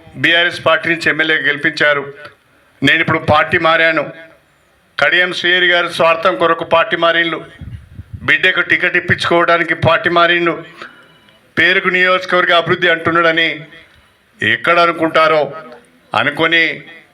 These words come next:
నాకు వ్యతిరేకంగా ఓటేస్తారేమో అని భయపడ్డాను. కానీ విచిత్రం ఏంటంటే, నేను ఎనిమిది వేల ఓట్ల మెజారిటీతోని ఇక్కడ ఎమ్మెల్యే గెలిస్తే,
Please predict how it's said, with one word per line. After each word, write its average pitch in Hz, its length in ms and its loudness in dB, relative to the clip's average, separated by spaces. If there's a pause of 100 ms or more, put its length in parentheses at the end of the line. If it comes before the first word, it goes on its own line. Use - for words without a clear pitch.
(360)
నాకు 139 340 -2
వ్యతిరేకంగా 156 560 0
ఓటేస్తారేమో 139 800 0
అని 135 100 -2
భయపడ్డాను. 117 580 0 (1160)
కానీ 131 180 0
విచిత్రం 156 480 -2
ఏంటంటే, 147 720 -2 (640)
నేను 151 280 2
ఎనిమిది 160 480 0
వేల 170 220 2
ఓట్ల 165 400 2
మెజారిటీతోని 147 920 0 (380)
ఇక్కడ 139 260 0
ఎమ్మెల్యే 139 340 0
గెలిస్తే, 151 680 -2